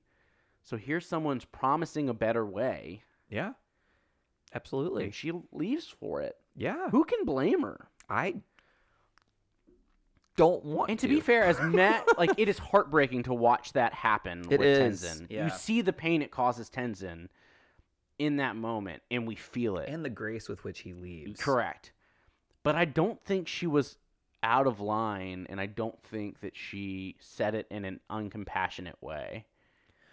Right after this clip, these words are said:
Speaker 2: Yeah, well, to be fair, they didn't, like, uh, to the point where Tenzin accepted it and said, you know,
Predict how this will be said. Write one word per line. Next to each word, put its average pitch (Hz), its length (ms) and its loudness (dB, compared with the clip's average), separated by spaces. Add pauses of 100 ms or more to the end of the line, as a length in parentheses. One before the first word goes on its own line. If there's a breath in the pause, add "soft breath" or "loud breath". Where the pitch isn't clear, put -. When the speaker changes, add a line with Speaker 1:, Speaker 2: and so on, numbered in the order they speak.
(300 soft breath)
Speaker 2:
Yeah, 240 280 0
well, 202 140 2
to 196 100 -8
be 226 100 -4
fair, 190 260 2
they 151 100 2
didn't, 170 320 2
like, 127 200 0 (640)
uh, - 60 -6
to - 160 -2
the 165 80 -2
point - 340 -6
where 123 360 2
Tenzin 110 460 -6
accepted - 460 -6
it 98 200 -4
and 95 100 -12
said, 90 500 -6
you 104 120 -12
know, 87 260 -10